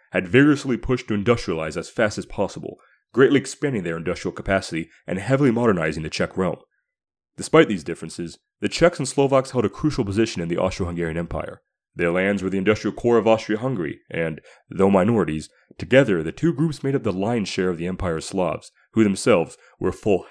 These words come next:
half of the imperial population. On top of these raw numbers, they alone also held the core industrial lands of the empire.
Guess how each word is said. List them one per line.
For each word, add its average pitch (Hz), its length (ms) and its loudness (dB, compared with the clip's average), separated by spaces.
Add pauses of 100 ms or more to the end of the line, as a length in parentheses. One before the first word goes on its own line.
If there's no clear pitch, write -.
half - 280 -2 (100)
of 90 100 -8
the 90 60 -6
imperial 87 320 -2
population. 82 720 -4 (580)
On - 140 -2
top 113 200 6
of 113 40 0
these 104 160 2
raw 107 160 2
numbers, 87 440 -4 (300)
they 110 280 4
alone 123 420 2
also 113 320 0
held 90 160 -2
the 82 80 -6
core 127 340 0
industrial 110 600 -2
lands 104 260 0
of 95 60 -2
the 85 120 -2
empire. 85 520 -6